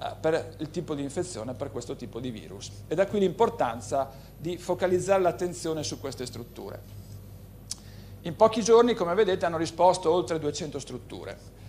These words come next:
Quindi i dati che adesso vi presentiamo sono dati ovviamente di un campione che andremo però a perfezionare progressivamente nelle prossime, nei prossimi giorni, nelle prossime settimane,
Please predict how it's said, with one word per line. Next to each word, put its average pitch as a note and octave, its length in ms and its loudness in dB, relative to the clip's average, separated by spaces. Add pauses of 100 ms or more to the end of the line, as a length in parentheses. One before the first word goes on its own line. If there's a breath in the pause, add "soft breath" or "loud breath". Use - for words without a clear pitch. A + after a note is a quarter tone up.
(140 loud breath)
Quindi F#3+ 220 2
i F#3 40 6
dati A3 260 8
che F#3 120 0
adesso F#3+ 220 2
vi F#3 120 4
presentiamo F3 580 0
sono D#3+ 260 -4
dati E3+ 320 4
ovviamente D3+ 440 -2
di D#3+ 80 -2
un E3 100 -2
campione E3 640 2 (1080 loud breath)
che G3 120 2
andremo G3+ 320 6
però F3+ 220 8
a F#3 40 6
perfezionare E3 960 0 (240)
progressivamente D3+ 840 -2
nelle C3 180 -4
prossime, B2 640 -4 (340 loud breath)
nei C#3 120 -6
prossimi C3+ 360 -4
giorni, C#3+ 280 6
nelle A#2 140 -4
prossime B2+ 380 -4
settimane, B2+ 580 -4